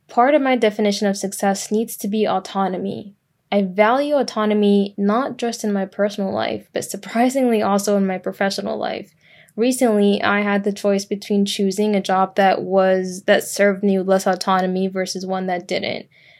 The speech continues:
And you can guess which one I chose. I value <laughs> autonomy. I chose the one with more freedom. I learned that was essential to me in the hardest way possible, which is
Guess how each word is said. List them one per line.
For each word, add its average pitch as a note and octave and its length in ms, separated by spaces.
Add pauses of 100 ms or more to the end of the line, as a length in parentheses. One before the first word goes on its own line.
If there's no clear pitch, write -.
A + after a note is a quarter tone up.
(280)
And F#3 260
you F#3 160
can F#3 140
guess F3+ 280
which F#3 200
one F#3 160
I F#3 100
chose. - 640
I F#3+ 120
value G3 380
<laughs> G3+ 40
autonomy. G3+ 640
I F#3+ 100
chose F#3+ 300
the G#3 100
one G#3 220
with G3+ 120
more G3+ 240
freedom. G3+ 640 (640)
I G#3+ 140
learned G#3 300
that G3+ 120
was G#3 140
essential G#3 560
to G3 140
me G3 340
in G#3 140
the G3+ 80
hardest F#3+ 400
way F#3+ 100
possible, G#3+ 840 (440)
which G3 220
is G#3+ 560